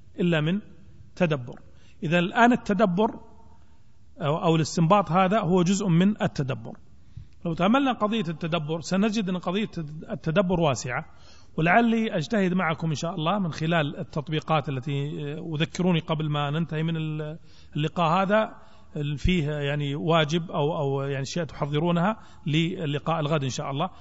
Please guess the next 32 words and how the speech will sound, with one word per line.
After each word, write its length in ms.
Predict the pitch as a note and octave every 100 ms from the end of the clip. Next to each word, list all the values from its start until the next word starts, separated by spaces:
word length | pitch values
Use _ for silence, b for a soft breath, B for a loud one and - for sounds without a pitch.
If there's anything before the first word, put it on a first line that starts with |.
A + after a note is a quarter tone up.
| B B
أقول 240 | D#3 F3 E3
لعل 180 | E3+ G#3+
إن 60 |
شاء 120 | F#3
الله 140 | F#3 E3
من 80 | D#3
خلال 580 | F3 F3+ F#3 E3 -
هذه 260 | D3 E3+ D#3+
الدورة 440 | C#3 D#3+ D#3 F3+ B B B -
التي 260 | D#3 C3+ C3
س-، 100 | E3+
يعني، 480 | C#3+ C#3 C3+ C3+
ت-، 160 | A#2+ E3+ D#3+ D3 C#3 C#3+ D#3
ستستمعون 540 | - C3 - D#3+ D3+
إن 60 | D#3
شاء 140 | C#3
الله 140 | D3 B2+
فيها 240 | D3+ C3
إلى 180 | C#3 D3
أكثر 340 | G3+ - D#3+
من، 220 | D#3 C#3+ B2+ B B B B B -
آه، 640 | C#3+ C#3 C3 C3 C3+ D3
ملق 340 | E3+ D#3+ E3+ D#3
في 360 | C3+ B2+ C#3+
هذه 140 | D3 D3+
الدورة، 340 | C#3+ F#3 A3 B B B -
ت-، 80 |
تج-، 440 | E3 F3 - E3+ D3+
ستجدون 600 | C#3 D#3+ E3 D#3 D3+ G3+
إن 60 | F3
شاء 220 | E3 E3+
الله، 300 | D#3 E3+